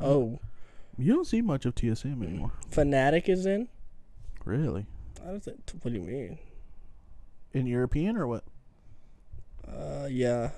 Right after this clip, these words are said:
Speaker 1: Hmm.
Speaker 2: Uh, Foot Esports, Koi, uh, Team Liquid's here.
Speaker 1: In Europe?
Speaker 2: Yeah.
Speaker 1: Hmm.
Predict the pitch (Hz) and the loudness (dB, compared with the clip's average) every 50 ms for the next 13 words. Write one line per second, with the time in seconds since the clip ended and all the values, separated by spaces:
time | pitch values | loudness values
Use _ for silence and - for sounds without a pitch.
0 | - - - - 123 127 131 127 123 123 120 104 - - - - 165 185 220 - | -8 -12 -10 -6 -2 0 2 4 4 4 4 2 0 0 6 10 10 10 10 8
1 | - - - - - 175 180 - - - 196 202 190 190 - - - - - 180 | 0 -6 -4 0 2 2 4 4 4 6 6 6 4 2 0 -2 2 4 6 8
2 | 185 185 185 185 185 185 185 185 - - - - - - - - - - 143 143 | 8 10 8 8 8 6 4 0 -2 -6 -6 -8 -8 -10 -10 -8 -2 4 8 8
3 | 143 - - 175 165 156 151 - - 151 143 - 151 143 143 143 143 - - - | 10 12 12 12 12 10 8 8 8 6 8 8 8 8 8 6 6 6 6 6
4 | - - - - - - - - - - 135 127 123 123 127 131 123 - - - | 4 2 -4 -4 -4 -4 -6 -6 -2 0 2 2 4 4 4 4 2 0 -10 -16
5 | - - - - - - - 104 110 95 90 - - - - - - 127 117 | -16 -16 -16 -16 -12 -6 -2 0 0 2 0 0 -2 -2 -4 -4 -4 -4 -4